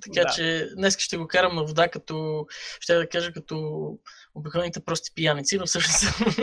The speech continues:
Speaker 1: <laughs> това ще да е лъжа. Всъщност ще го карам като оби-, обикновен човек днеска. А, но да, водата също си е хубаво нещо, така че, м,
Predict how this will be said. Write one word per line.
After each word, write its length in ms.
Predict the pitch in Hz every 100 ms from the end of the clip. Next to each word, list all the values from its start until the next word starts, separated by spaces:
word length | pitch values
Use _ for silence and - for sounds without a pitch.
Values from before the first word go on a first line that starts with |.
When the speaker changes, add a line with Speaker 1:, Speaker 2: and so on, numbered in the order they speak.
| 208
Speaker 1:
<laughs> 100 | 220
това 100 | 196
ще 180 | 180 - 190
да 120 | 170 185
е 40 |
лъжа. 400 | 175 156 156 143 - - - - - -
Всъщност 320 | - 214 214
ще 80 | 190
го 80 | 165
карам 220 | 190 185
като 200 | - 156
оби-, 320 | 151 - - 160
обикновен 420 | 156 156 151 143
човек 220 | 139 143
днеска. 440 | 139 185 - 285 330 - - - - - -
А, 1000 | 208 214 208 208 208 208 208 208 208 208 202
но 160 | 220
да, 120 | 196
водата 200 | 170 156 170
също 320 | - 202 -
си 80 | 151
е 20 |
хубаво 320 | - 151 139
нещо, 260 | 147 - _ _ 196 -
така 140 | 151
че, 400 | - 165 165 165 - _
м, 140 | 156